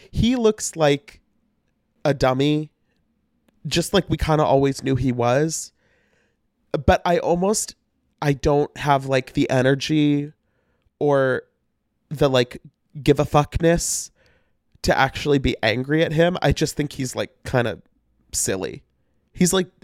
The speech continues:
unserious as a person. So it's a little bit like, why would I devote my time and attention and energy to, like, dragging Schwartz, which I guess I have for the last five minutes,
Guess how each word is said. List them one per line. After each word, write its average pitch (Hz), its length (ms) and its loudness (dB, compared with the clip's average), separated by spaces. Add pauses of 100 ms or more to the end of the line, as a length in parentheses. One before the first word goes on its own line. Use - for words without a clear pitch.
unserious 147 880 2
as 127 200 0
a 131 40 -2
person. - 520 -2 (440)
So 190 200 4
it's 170 140 0
a 180 40 0
little 151 220 0
bit 143 160 -2
like, 139 180 -2
why 135 260 2
would 139 240 0
I 131 220 2
devote 127 480 0
my 123 640 0 (1040)
time 143 440 2
and 131 100 -2
attention 127 420 -2
and 117 160 -2
energy 123 440 -2
to, - 120 -2
like, 113 180 -2 (120)
dragging 117 500 0
Schwartz, - 400 0
which 151 160 -2
I 135 60 6
guess 120 260 0
I 120 80 0
have 120 300 -2
for 151 80 4
the 147 80 2
last 151 260 0
five 160 240 2
minutes, 185 360 0